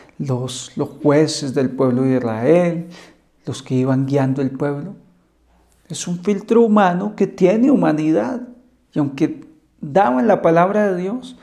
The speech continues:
la daban por medio de instrumentos humanos. Pues ahora la palabra se nos ha dado en el mismo Dios y Jesús nos ha revelado quién es Dios.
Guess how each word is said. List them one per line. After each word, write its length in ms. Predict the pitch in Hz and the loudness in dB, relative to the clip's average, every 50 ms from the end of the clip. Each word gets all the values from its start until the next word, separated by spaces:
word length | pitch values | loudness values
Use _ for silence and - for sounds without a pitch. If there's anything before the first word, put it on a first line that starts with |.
| - - _ _ _ - | -20 -20 _ _ _ -4
la 180 | 147 151 143 147 | -2 2 2 4
daban 520 | 143 139 135 127 120 123 175 196 175 - | 4 4 4 4 2 0 -2 -4 -6 -2
por 220 | - 147 139 143 | 0 2 2 2
medio 460 | 139 143 170 202 220 220 214 208 202 190 | 0 -2 -2 -2 -2 -2 0 0 0 0
de 100 | 175 156 | 0 0
instrumentos 1120 | 151 147 147 - - - 143 135 131 131 127 127 127 127 - - - 226 - - - - - | -2 -4 -6 -8 -6 -4 -2 0 0 0 0 0 -2 -4 -8 -10 -12 -12 -12 -16 -18 -6 -4
humanos. 760 | - 170 196 214 247 254 269 - - - - - - _ _ _ _ _ _ _ _ _ _ _ _ _ _ _ _ _ _ _ _ _ _ _ _ _ _ _ _ _ _ _ _ _ _ _ | -2 -2 -2 -2 -4 -4 -6 -6 -8 -10 -14 -18 -20 _ _ _ _ _ _ _ _ _ _ _ _ _ _ _ _ _ _ _ _ _ _ _ _ _ _ _ _ _ _ _ _ _ _ _
Pues 240 | - - 117 - - | -10 -8 -8 -8 -8
ahora 460 | 127 117 120 135 135 135 139 170 180 | -6 -2 0 0 0 0 -2 -4 -6
la 220 | 190 180 156 143 - | -6 -8 -8 -6 -4
palabra 760 | 120 123 127 123 123 131 135 151 170 190 220 - - - _ _ _ _ _ _ _ _ _ _ _ | -4 -4 -2 -4 -4 -4 -6 -6 -8 -8 -10 -12 -16 -20 _ _ _ _ _ _ _ _ _ _ _
se 160 | - - 147 135 | -12 -8 -6 -4
nos 220 | 131 131 131 - | -4 -4 -6 -6
ha 80 | 135 127 | -8 -6
dado 400 | 127 131 160 180 - - 247 240 - - - _ _ _ _ _ _ _ | -6 -6 -6 -6 -6 -6 -8 -10 -12 -18 -20 _ _ _ _ _ _ _
en 220 | - - 147 143 139 | -8 -6 -4 -2 0
el 240 | 135 127 127 127 | 0 2 2 2
mismo 500 | 127 131 151 190 208 - - 214 220 220 | 2 2 2 0 0 -2 -2 -2 0 0
Dios 520 | 214 190 170 180 196 196 - - - - _ | 0 -2 -4 -4 -4 -6 -10 -14 -18 -16 _
y 80 | - 170 | -10 -6
Jesús 360 | - 151 135 131 - 143 135 | -4 -4 -4 -4 -4 -6 -6
nos 220 | 151 180 170 - 185 | -6 -6 -6 -6 -4
ha 120 | 180 185 | -2 0
revelado 840 | 196 208 202 196 190 170 151 - - - - - 233 226 233 - - | 0 2 2 2 2 2 2 0 -2 -4 -4 -4 -4 -6 -8 -10 -16
quién 340 | - - 185 214 220 214 196 | -10 -4 -2 0 0 0 -2
es 160 | 196 185 180 | -4 -6 -4
Dios. 240 | 214 226 226 220 226 | -2 -2 -4 -4 -6